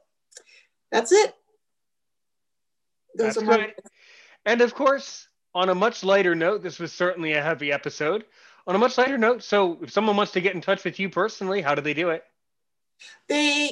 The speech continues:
Speaker 1: can check out Becca's World on YouTube, or they can email me at info at bluebutterflyenterprises dot com.
Speaker 2: Fantastic. For comments about this episode, as I say, you can email me, um, at aaronsopinion six at gmail dot com.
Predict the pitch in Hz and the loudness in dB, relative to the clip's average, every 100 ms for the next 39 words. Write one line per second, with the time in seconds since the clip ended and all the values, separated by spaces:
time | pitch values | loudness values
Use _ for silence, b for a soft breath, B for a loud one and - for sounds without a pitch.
0 | - 285 285 262 254 262 277 262 - 240 | -6 -6 -4 -4 -4 -2 0 0 -2 -2
1 | 240 311 302 302 339 370 415 403 359 _ | -4 -4 -8 -4 -2 0 0 -2 -10 _
2 | _ _ 233 233 240 226 240 302 - 339 | _ _ -6 -4 -4 -4 -4 -4 0 2
3 | 349 339 - _ _ _ - 233 247 247 | 2 0 -4 _ _ _ 4 6 6 4
4 | 262 254 247 240 247 247 247 247 220 - | -2 -8 -12 -10 -6 -4 -4 -4 -4 -4
5 | 240 294 - 285 - 208 202 226 240 226 | -6 -6 -2 -2 0 0 -2 -2 0 0
6 | 254 254 214 214 233 240 240 240 240 262 | -2 -4 -4 -4 -2 -4 -4 -4 -4 -4
7 | - - 180 - _ _ _ _ _ _ | -4 -4 -4 -10 _ _ _ _ _ _
8 | _ _ _ _ - 127 - 107 - - | _ _ _ _ -12 -10 -12 -18 -18 -20
9 | - _ B B B B 196 185 214 240 | -20 _ B B B B 0 2 4 4
10 | 240 240 220 226 226 226 233 226 220 226 | 4 2 2 2 2 0 2 0 0 2
11 | 208 160 185 233 196 160 139 - 165 160 | 2 2 0 0 0 -2 -2 -8 -6 -2
12 | 165 151 160 185 120 131 160 139 127 123 | 0 0 -2 -4 -6 -10 -6 -4 -4 -6
13 | 120 - 143 139 147 151 160 151 - 165 | -10 -10 -8 -6 -4 -4 -4 -6 -8 -6
14 | 165 160 - 262 - - - 147 - 139 | -6 -8 -4 -6 -6 -16 -10 -10 -10 -12
15 | 135 131 131 135 - 156 208 117 | -8 -6 -6 -6 -8 -12 -12 -18